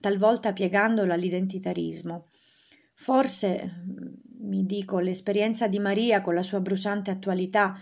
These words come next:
ci porta nuovamente a esaminare le nostre pratiche, per immaginare un femminismo capace di guardare contemporaneamente alle genealogie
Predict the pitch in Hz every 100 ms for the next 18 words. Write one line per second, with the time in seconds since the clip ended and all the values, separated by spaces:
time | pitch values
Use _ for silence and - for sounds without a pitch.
0 | - - - 233 - 226 226 208 208 208
1 | 214 240 240 196 190 185 185 202 196 180
2 | 190 190 202 190 190 160 160 - 170 170
3 | - - _ _ 214 214 214 202 220 220
4 | 226 214 196 196 202 202 202 208 190 190
5 | 190 202 202 190 190 185 190 208 190 185
6 | 185 202 190 190 190 202 226 226 208 190
7 | 190 208 196 202 196 185 240 254 254